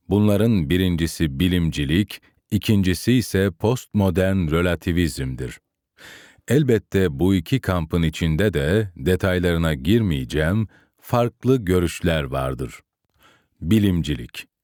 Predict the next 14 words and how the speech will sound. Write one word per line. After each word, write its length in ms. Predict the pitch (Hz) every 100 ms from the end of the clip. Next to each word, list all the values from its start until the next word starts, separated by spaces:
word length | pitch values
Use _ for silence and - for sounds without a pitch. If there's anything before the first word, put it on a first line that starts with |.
| _ _ -
Bilim, 540 | 78 104 95 104 131 - - 85
din 160 | 147
için 320 | 143 - 120
sorun 500 | 110 - 104 113 101
değildir. 640 | 76 95 113 71 67 113 117 _
Hatta 640 | 104 104 98 95 90 65
bilimsel 640 | 95 95 87 - 120 113
bilgi, 340 | 85 73 69 85
sağlıklı 640 | - 87 90 90 - 123
din 140 | 101 95
anlayışının 720 | 92 90 87 80 87 92 90
gelişmesi 640 | 87 87 85 90 90 - 104
için 260 | 85 95
gereklidir. 920 | 87 76 80 82 - 117 92 71 -